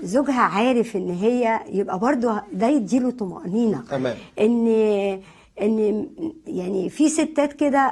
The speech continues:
Speaker 1: كل حاجة، كل حاجة
Speaker 2: تتقال.
Speaker 1: كل حاجة تتقال في العيلة، لدرجة إن، آه، بيبقى هو،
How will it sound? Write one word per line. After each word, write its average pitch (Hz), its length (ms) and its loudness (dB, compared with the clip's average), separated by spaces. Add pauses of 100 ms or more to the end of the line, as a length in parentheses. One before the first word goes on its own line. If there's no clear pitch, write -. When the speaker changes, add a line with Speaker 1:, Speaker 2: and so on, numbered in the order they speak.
(340)
Speaker 1:
كل 311 320 2
حاجة، 180 520 -8
كل 311 260 2
حاجة 180 480 -8 (140)
Speaker 2:
تتقال. 131 400 -8 (100)
Speaker 1:
كل 311 240 4
حاجة 294 260 0
تتقال 247 380 -4
في 254 120 -6
العيلة، 208 300 0
لدرجة 254 420 0 (120)
إن، 277 420 2 (420)
آه، 190 560 -2
بيبقى 226 460 -2
هو، 277 300 2